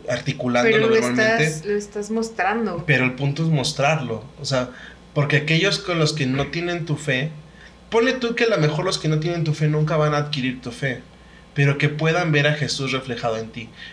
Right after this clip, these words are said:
Speaker 1: El punto no es si tú los puedes convencer de que Dios existe.
Speaker 2: No, al final esa no es tu, tu
Speaker 1: Esa
Speaker 2: tarea.
Speaker 1: no es tu tarea. Tu tarea es mostrar a Jesús. Creo que esa es
Speaker 2: Claro.
Speaker 1: nuestra tarea.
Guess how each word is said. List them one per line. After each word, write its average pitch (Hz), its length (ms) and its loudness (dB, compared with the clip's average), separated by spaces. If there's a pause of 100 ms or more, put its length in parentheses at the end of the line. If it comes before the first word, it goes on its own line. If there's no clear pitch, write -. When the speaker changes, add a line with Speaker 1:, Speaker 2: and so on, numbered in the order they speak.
(140)
Speaker 1:
El 143 140 0
punto 208 360 -2
no 185 200 0
es 190 120 0
si - 280 -2
tú 165 160 -2
los 160 160 2
puedes 156 320 0
convencer 127 680 -2
de 147 140 -2
que 127 120 -6
Dios 120 260 -4
existe. 147 580 -4 (160)
Speaker 2:
No, 294 120 -6
al 175 140 0
final 202 240 -4
esa 233 200 -6
no 214 80 -2
es 208 80 -8
tu, - 60 -20
tu - 280 -20
Speaker 1:
Esa - 160 0
Speaker 2:
tarea. - 60 4
Speaker 1:
no 160 80 6
es 156 80 4
tu 156 100 2
tarea. 131 380 2
Tu 143 80 -6
tarea 165 240 4
es 180 120 -2
mostrar 151 360 0
a 131 60 0
Jesús. 120 600 -4
Creo 143 160 -2
que 160 120 -2
esa 165 140 2
es 151 60 -8
Speaker 2:
Claro. 147 140 0
Speaker 1:
nuestra 147 280 0
tarea. 123 440 -4